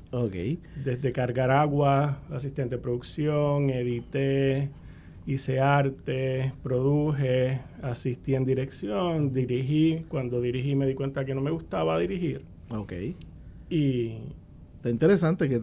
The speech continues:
Speaker 1: que, que trataste todo y te diste cuenta que la dirección, ah,
Speaker 2: Que
Speaker 1: eso
Speaker 2: la
Speaker 1: no es lo
Speaker 2: dirección
Speaker 1: mío.
Speaker 2: me aburre. Me aburre estar sentado esperando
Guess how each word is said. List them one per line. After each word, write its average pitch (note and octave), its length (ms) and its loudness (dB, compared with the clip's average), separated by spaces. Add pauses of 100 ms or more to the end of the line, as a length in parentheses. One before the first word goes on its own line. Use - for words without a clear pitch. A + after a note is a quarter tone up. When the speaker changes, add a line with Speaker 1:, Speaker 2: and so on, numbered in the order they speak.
Speaker 1:
que, B2 220 2
que B2 140 0
trataste B2 520 0
todo D#3 680 8
y B2 140 2
te A#2+ 100 2
diste A2+ 240 2
cuenta E3+ 280 4
que C#3 80 4
la A#2 80 6
dirección, A2 500 2
ah, - 120 -10
Speaker 2:
Que E3 120 2
Speaker 1:
eso C#3+ 80 2
Speaker 2:
la C#3 60 4
Speaker 1:
no - 40 2
es A2+ 60 2
lo C#3+ 60 6
Speaker 2:
dirección F3 380 0
Speaker 1:
mío. G3+ 80 -2
Speaker 2:
me F3 100 6
aburre. D3 460 4 (420)
Me D3+ 160 2
aburre E3+ 320 4
estar G#3+ 280 0
sentado G#3+ 580 0
esperando G3 920 2